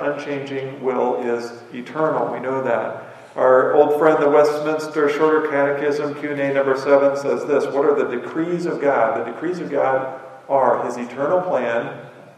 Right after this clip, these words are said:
based on the purposes of his will, by which, for his own glory, he has foreordained everything that happens."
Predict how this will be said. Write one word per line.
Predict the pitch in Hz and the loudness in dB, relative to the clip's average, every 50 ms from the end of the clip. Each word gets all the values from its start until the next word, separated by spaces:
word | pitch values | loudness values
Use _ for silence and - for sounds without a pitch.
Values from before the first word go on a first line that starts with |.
| - | -2
based | - 135 135 135 135 135 | 2 2 2 2 2 -2
on | 131 123 | -2 -2
the | 120 117 | -2 -4
purposes | - - 139 143 143 - - - 156 151 143 147 | -4 -2 0 0 0 -2 -4 -4 -4 -2 0 0
of | 139 147 | 0 0
his | 160 - - | 0 -4 -4
will, | 131 127 120 117 113 113 113 113 117 | -2 0 2 2 2 2 0 0 0
by | 123 131 147 160 | 2 4 4 4
which, | 156 131 123 - - - | 4 2 0 -2 -2 -4
for | - - 127 120 | -6 -6 -6 -4
his | 120 117 | -4 -2
own | 120 139 143 170 175 | 0 0 -2 0 -2
glory, | 156 135 120 120 117 117 117 113 - - - - - - - | -2 0 2 2 0 0 -2 -8 -10 -14 -16 -20 -20 -16 -8
he | 135 | -6
has | 127 123 - | -6 -4 -6
foreordained | - - 151 147 143 143 - - 127 123 120 120 | -4 0 2 4 6 6 4 2 0 -4 -6 -6
everything | 120 117 120 113 113 113 113 | -6 -8 -8 -10 -10 -10 -10
that | 113 117 | -10 -10
happens." | 104 101 101 101 104 117 104 - - - - - | -8 -8 -10 -10 -10 -12 -14 -14 -16 -20 -20 -20